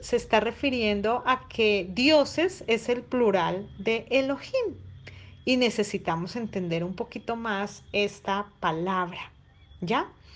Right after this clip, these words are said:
Eh, porque está diciendo que Elohim, ¿cierto? Eh, se le llama a todo aquel, ¿sí? A todo aquel, nuevamente lo repito, que vino,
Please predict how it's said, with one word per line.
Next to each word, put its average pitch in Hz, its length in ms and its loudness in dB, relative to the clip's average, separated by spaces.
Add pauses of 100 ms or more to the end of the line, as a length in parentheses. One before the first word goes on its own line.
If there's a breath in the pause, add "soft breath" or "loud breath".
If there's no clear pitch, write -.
(440 loud breath)
Eh, 220 360 2
porque 247 260 6
está 247 240 2
diciendo 294 600 0 (100)
que 226 280 4
Elohim, 220 760 -2 (380)
¿cierto? 190 640 0 (500 loud breath)
Eh, 208 380 4
se 214 260 2
le 202 220 4
llama 214 720 0
a 196 200 0 (140)
todo 302 480 8
aquel, 208 960 6 (240)
¿sí? 247 240 0
A 226 220 0
todo 233 580 4
aquel, 196 760 2
nuevamente 196 640 0
lo 214 140 2
repito, 254 840 0 (920 loud breath)
que 226 180 6
vino, 262 1000 2